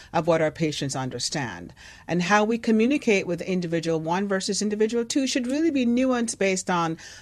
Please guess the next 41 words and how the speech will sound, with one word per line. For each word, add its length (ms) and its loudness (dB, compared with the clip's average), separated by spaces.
the 60 -2
cultural 540 0
context 680 -4
of 180 -4
that 180 -4
person. 560 -6
What 160 6
about 300 6
their 100 6
religious 400 4
belief 340 0
systems? 640 -4
How 220 4
do 100 2
we 180 2
understand 720 -2
all 300 0
of 80 -4
the 80 0
various 320 0
social 340 -2
cues 420 -4
that 200 2
they 140 0
give 180 -2
us? 180 -2
There 120 4
are 60 -6
all 240 8
of 120 2
these 180 4
things 300 2
that 180 -2
we 140 -2
do 360 2
as 360 0
animals 500 -2
responsive 640 -4
to 80 -4
another 240 -2
animal 640 -6